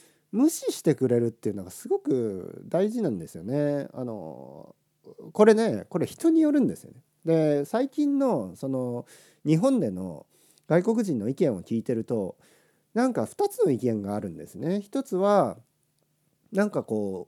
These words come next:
う、自由があると。私の国に比べて、東京に行って一人暮らしをしてると、すごく自由を感じます。そういう意見の人たち。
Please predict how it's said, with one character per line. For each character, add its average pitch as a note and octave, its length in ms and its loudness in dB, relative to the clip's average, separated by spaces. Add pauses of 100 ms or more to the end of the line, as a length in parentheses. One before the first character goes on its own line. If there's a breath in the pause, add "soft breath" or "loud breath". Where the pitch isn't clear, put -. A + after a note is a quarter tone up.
う、 - 40 -16
自 D3+ 160 2
由 A3 160 6
が A2 100 0
あ F2 60 -8
る - 100 -18
と。 - 80 -20 (600)
私 F3+ 340 -4
の F#3 160 -4 (440)
国 F3+ 280 2
に B2 200 0
比 - 80 -4
べ C3 220 0
て、 B2+ 440 0 (280)
東 D#3 160 0
京 E3 140 0
に D#3+ 100 -2
行 D3+ 80 -4
っ - 20 -20
て C#3+ 360 0
一 - 60 -18
人 - 180 -4
暮 E3+ 160 0
ら D3 80 2
し A#2 100 -6
を G2 60 -6
し - 60 -20
て - 60 -6
る A2 120 -2
と、 B2+ 320 -4 (320 soft breath)
す - 100 -8
ご A#3 100 0
く E3 100 2
自 A#2+ 200 0
由 B3+ 80 2
を G#3 80 2
感 G2+ 220 -6
じ E2+ 80 -12
ま E2+ 100 -16
す。 - 100 -20 (300)
そ - 140 -2
う G#3+ 60 4
い G#3+ 40 2
う - 40 2
意 F#3+ 40 0
見 G#2+ 180 -8 (640)
の - 120 -6
人 F#2+ 200 -8
た - 120 -14
ち。 - 140 -20